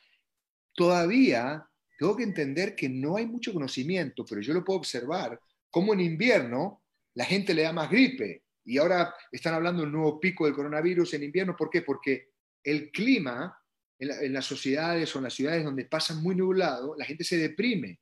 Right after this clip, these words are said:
Eso genera, además, el sol seca. Si no hay sol, se genera humedad.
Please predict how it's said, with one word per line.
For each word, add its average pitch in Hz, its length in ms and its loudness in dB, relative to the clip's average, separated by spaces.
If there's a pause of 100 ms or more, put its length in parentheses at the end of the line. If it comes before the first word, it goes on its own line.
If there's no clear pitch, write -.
(460)
Eso 135 220 -2
genera, 185 760 0 (320)
además, 151 480 -2
el 139 140 0
sol 202 580 4 (240)
seca. - 720 2
Si 127 300 -10
no 160 80 -2
hay 196 80 2
sol, 202 460 2 (120)
se - 160 -6
genera 147 300 -4
humedad. 147 460 -2